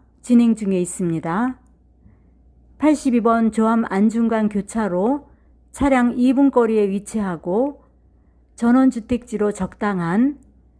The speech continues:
화성시 우정읍 조합리 자연녹지 오백칠십이 평.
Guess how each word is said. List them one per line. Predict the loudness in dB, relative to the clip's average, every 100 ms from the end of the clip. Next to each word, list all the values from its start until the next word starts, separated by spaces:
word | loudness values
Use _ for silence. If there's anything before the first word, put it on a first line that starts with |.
| _ -6
화성시 | -2 2 2 2 0 -2
우정읍 | -2 -2 -2 0 0 -2 _
조합리 | -4 -2 0 0 0 0 -2 -8 _ _ _ _
자연녹지 | -4 0 2 2 0 -4 -6 -4 -2
오백칠십이 | -2 0 0 0 -4 -2 -4 -6 -8
평. | -8 -4 -2 -4